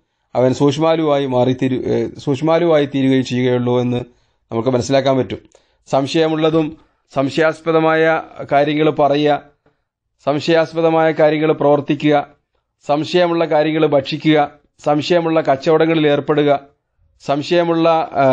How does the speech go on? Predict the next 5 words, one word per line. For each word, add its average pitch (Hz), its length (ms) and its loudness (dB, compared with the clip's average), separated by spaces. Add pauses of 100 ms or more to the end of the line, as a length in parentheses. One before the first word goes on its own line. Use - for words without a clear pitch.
(720)
വിവാഹബന്ധത്തിൽ 160 720 0
ഏർപ്പെടുക, 156 380 2 (680)
ഇങ്ങനെയുള്ള 185 340 2
ഒരുപാട് 185 400 0
കാര്യങ്ങൾ 160 440 0